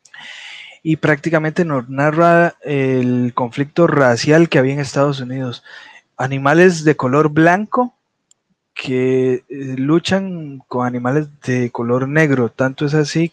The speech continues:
que aparecen, digamos, los animales ahorcados, digamos, y, eh, hay una ola de asesinatos en,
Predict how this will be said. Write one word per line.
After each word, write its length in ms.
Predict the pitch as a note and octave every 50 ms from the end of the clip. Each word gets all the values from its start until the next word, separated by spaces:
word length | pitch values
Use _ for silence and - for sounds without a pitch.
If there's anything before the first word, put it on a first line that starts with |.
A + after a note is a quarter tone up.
| _ -
que 480 | - C#3+ C#3 C3+ C3+ C#3+ D#3 E3+ E3+ - _ - - - - - - - - - - - - - _
aparecen, 600 | - - - C3+ B2 B2+ C3+ C#3 D#3 E3 D#3 C3+
digamos, 280 | C3 B2+ C3 C#3+ D#3+ D#3
los 120 | C#3+ C3
animales 640 | B2 A#2+ B2 A#2+ A#2 C3 D#3 E3+ D#3+ C#3+ - - - _ -
ahorcados, 840 | B2 B2+ B2+ B2 B2 - - D3 D#3+ G3+ A#3 B3+ G#3+ - - - C#3+ C#3 C3
digamos, 680 | B2 B2+ C3+ D3 C#3 C3 - - - - - - -
y, 600 | - - C#3 C#3 C3+ C#3+ E3 F#3+ G#3 G#3+ F#3 C3+ C3+
eh, 280 | C3+ C3 B2+ B2+ B2+ B2+
hay 220 | A#2+ A#2+ B2+ C3+
una 220 | C#3+ C#3 C3+ C3
ola 200 | C3 C#3 C#3+ C#3+
de 120 | D3 D3 C3
asesinatos 680 | B2 A#2+ A#2+ A2+ - B2 A#2+ B2 C3 - - D3+ C3
en, 200 | B2+ A#2+ A#2+ A#2+